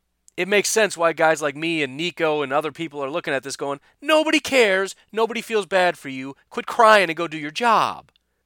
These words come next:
I mean, did you forget how awesome your life is? Because I didn't. And I'm not complaining. I don't, that's, that's kind of the point. I don't mind my life either. It's kind of cool. Definitely not rich, but I got a nice place in a nice part of town.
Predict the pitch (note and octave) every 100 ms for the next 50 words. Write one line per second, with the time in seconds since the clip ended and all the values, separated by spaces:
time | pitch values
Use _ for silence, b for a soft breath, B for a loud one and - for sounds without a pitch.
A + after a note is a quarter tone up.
0 | _ _ - C#3+ D3+ C3+ D3+ - C3 D3+
1 | F#3 F3+ F3+ F#3 F3+ F#3+ F#3+ F#3+ F#3 G3
2 | G3 G3 - C3+ C3 C3+ C3 G2+ F#2 F#2
3 | _ _ _ _ - A#3 C4 A#3 F3 A#3+
4 | C4 G#3 E2+ _ _ C#3+ F3 - B2+ B2+
5 | - A#2 A2+ - C3+ G#2+ - F#3+ G#2 _
6 | _ _ _ B2+ F3 B2 B2+ B2 C3+ C#3
7 | C#3 D3+ G3+ G#2 - _ _ _ _ -
8 | - E3 C3+ - B2+ B2+ D#3+ _ _ _
9 | _ _ _ - B2 C3+ A#2+ A2 F2 D3
10 | E3 E3 - - _ _ _ _ - D4
11 | A3+ C3+ A2+ B2+ - - B2+ E3+ - A#2
12 | G2+ G#2+ B2+ - C#3 A#2+ - C3+ D3 F#3